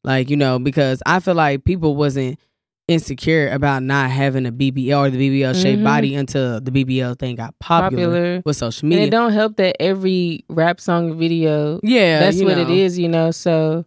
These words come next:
Speaker 1: So it's like, I feel like that was an insecurity before,
Speaker 2: Mm-hmm.
Speaker 1: but now it is because it's just something, you know.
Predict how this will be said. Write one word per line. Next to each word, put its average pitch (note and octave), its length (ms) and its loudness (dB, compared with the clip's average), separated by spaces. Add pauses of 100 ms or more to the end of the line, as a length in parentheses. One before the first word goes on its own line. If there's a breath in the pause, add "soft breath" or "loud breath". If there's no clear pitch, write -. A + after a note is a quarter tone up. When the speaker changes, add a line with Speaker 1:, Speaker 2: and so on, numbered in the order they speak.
(140)
Speaker 1:
So F3 140 2
it's E3+ 140 -2
like, D#3 200 0
I D3+ 100 -2
feel D#3+ 100 -2
like D#3+ 120 2
that D#3 100 2
was D3+ 140 -2
an C#3+ 80 -2
insecurity B2+ 840 -4 (200)
before, E3+ 440 2
Speaker 2:
Mm-hmm. C#3 80 2
Speaker 1:
but C3+ 100 2
now C#3+ 280 0
it C3 80 0
is C#3 180 2
because C3 340 -2
it's B2 80 -8
just B2+ 220 -4
something, B2 380 -2
you C#3 140 0
know. B2 260 0